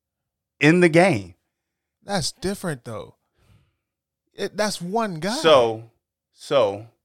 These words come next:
Speaker 1: Green Bay's offensive line's trash.
Speaker 2: Right.
Speaker 1: Right?
Speaker 2: Well, they're just young. They're not
Speaker 1: <clears throat>
Speaker 2: trash.
Speaker 1: Okay, not trash. Defense, mediocre at best.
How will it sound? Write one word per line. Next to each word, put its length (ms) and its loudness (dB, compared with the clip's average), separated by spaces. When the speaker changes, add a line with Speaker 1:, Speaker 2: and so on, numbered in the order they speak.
Speaker 1:
Green 260 -2
Bay's 260 2
offensive 440 -2
line's 260 -14
trash. 340 -16
Speaker 2:
Right. 260 -6
Speaker 1:
Right? 320 -4
Speaker 2:
Well, 160 6
they're 120 4
just 260 -4
young. 280 -8
They're 100 -12
not 220 -2
Speaker 1:
<clears throat> 0 -
Speaker 2:
trash. 400 -6
Speaker 1:
Okay, 200 -2
not 180 -4
trash. 180 -6
Defense, 640 -2
mediocre 680 -2
at 120 -8
best. 340 -18